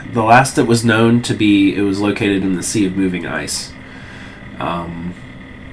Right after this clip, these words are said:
no one's able to really tell where it is from the sound,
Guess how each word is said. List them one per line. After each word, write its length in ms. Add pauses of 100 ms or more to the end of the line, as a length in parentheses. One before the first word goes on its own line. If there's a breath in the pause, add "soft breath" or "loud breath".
(260)
no 240
one's 280
able 220
to 120
really 260
tell 260
where 240
it 60
is 220
from 220
the 80
sound, 540